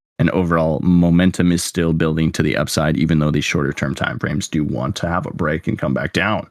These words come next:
We can see that most of our indicators are being squeezed right back into the upside favor. Yeah, yeah, yeah, yeah, yeah, yeah, yeah, yeah, yeah.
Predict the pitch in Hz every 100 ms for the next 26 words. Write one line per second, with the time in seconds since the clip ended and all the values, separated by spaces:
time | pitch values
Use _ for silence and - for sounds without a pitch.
0 | _ _ 85 87 80 104 95 92 87 -
1 | - _ _ 95 95 104 110 104 101 92
2 | 90 90 87 85 85 80 - 90 85 85
3 | 90 87 82 - 92 87 82 - 82 80
4 | 78 80 80 - - - - - - -
5 | 90 90 85 87 _ _ - 85 82 80
6 | 82 80 80 87 - 87 - -